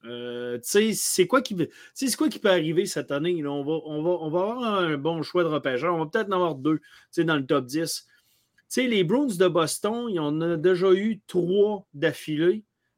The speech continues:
puis il y en a un des trois qui a fait la Ligue nationale. Les deux autres ont fait patate. Fait que c'est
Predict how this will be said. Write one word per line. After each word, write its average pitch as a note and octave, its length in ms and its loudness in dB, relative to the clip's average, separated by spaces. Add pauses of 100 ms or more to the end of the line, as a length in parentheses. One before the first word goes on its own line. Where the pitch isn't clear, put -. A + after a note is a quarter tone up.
puis - 80 -4
il - 20 2
y D#3+ 40 2
en D#3+ 80 2
a E3+ 180 -2
un A3+ 160 4
des F3+ 180 4
trois F3+ 220 -2
qui D#3 80 -6
a C#3 60 -2
fait D3+ 180 -6
la D3 100 0
Ligue D3 140 0
nationale. C#3+ 600 -4 (400)
Les D#3+ 140 4
deux G#3 300 2
autres G3+ 180 -2
ont D#3 80 -2
fait E3 240 -2
patate. D#3+ 380 -4
Fait F3+ 100 2
que D#3+ 80 -4
c'est - 480 -4